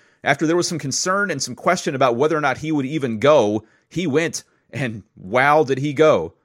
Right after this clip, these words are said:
Of course, uh, a lot of the concern about Brooks, when you look at those numbers, and, and Kevin brought it up in the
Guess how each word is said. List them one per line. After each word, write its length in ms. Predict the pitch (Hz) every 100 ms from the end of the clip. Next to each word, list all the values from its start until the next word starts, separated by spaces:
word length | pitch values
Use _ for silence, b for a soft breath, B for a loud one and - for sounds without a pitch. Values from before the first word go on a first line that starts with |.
| _ _
Of 100 | -
course, 260 | 147 120 127
uh, 200 | 107 -
a 80 | 120
lot 180 | 156
of 120 | 160 123
the 240 | 123 110
concern 500 | - 135 - 180 185
about 320 | 151 147 101
Brooks, 320 | 135 151 -
when 140 | 135 120
you 100 | 123
look 160 | 143
at 140 | 143 -
those 240 | 131 101
numbers, 500 | 110 147 123 110 107
and, 260 | 107 104 82
and 340 | 104 104 98
Kevin 320 | - 135 120 113
brought 180 | 120
it 80 | 113
up 180 | 113 -
in 100 | 95
the 160 | 92